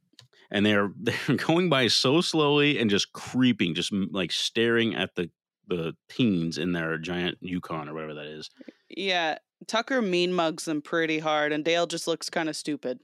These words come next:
Speaker 1: Yeah, he's just, like, mouth agape, like, like, doing
Speaker 2: <laughs> Huh?
Speaker 1: that. And I love it 'cause he's, he's just holding a drink, and it just says beer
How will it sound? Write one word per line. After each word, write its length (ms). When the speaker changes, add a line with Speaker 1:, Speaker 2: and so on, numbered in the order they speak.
Speaker 1:
Yeah, 200
he's 100
just, 120
like, 140
mouth 300
agape, 380
like, 120
like, 120
doing 600
Speaker 2:
<laughs> 20
Huh? 20
Speaker 1:
that. 80
And 180
I 100
love 260
it 60
'cause 120
he's, 140
he's 260
just 140
holding 420
a 60
drink, 320
and 80
it 80
just 140
says 120
beer 380